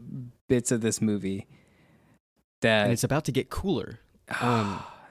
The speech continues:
Speaker 1: It's so
Speaker 2: I'll tag
Speaker 1: good.
Speaker 2: on to that. One of my favorite audio clips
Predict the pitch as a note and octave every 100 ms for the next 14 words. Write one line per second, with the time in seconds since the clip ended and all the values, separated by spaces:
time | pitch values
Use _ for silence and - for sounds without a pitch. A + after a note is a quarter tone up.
0 | - - - A#2 G#2+ C3+ A2 C#3+ D#3+ D#2+
1 | F2+ F#2+ G#2+ A#2+ A#2 A2 - - - D3
2 | E3+ G#2 F#2 - - _ _ B2 C3 G2+
3 | D2 E2+ - _ _ _ _ - - G#2+
4 | - -